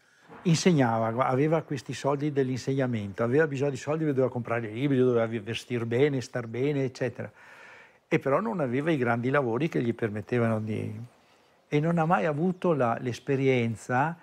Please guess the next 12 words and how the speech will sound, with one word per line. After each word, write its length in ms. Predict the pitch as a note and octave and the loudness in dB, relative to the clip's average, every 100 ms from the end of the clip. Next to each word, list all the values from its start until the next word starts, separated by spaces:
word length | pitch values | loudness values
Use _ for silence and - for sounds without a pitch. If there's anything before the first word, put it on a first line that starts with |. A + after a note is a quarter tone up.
| - - _ _ _ _ _ _ _ _ - | -20 -20 _ _ _ _ _ _ _ _ -8
umana 760 | D3 C3 A#2+ A#2 B2 C#3+ - - _ - | -2 0 0 0 0 -2 -4 -16 _ -20
di, 760 | A3+ C#3 B2+ B2 A#2+ A2+ - - - _ | -16 -8 -4 -2 -2 -4 -8 -14 -20 _
di 140 | - C3+ | -4 2
rapportarsi 720 | D3 C#3 B2 - D3 - F#3 | 2 0 -2 -2 -2 -4 -6
correttamente, 880 | D3+ A#2+ A#2 A2 B2+ D3+ B2 - G#2 | -4 -4 -4 -6 -2 -2 -2 -8 -8
cioè 240 | - A#2+ | -4 -2
io 220 | - C#3+ C3+ | 2 4 4
valgo, 720 | C3 A2 A2+ A#2 E3+ A3 _ | 2 0 -2 -2 -4 -6 _
tu 160 | C3 | -6
vali, 560 | A#2 A2+ G#2 G#2 C#3+ F#3 | 0 2 2 0 -4 -4
possiamo 400 | - B2 B2+ B2 | -6 -4 -2 -2
discutere, 640 | A2 G#2+ - C#3 - A#2 | -4 -8 -4 0 2 2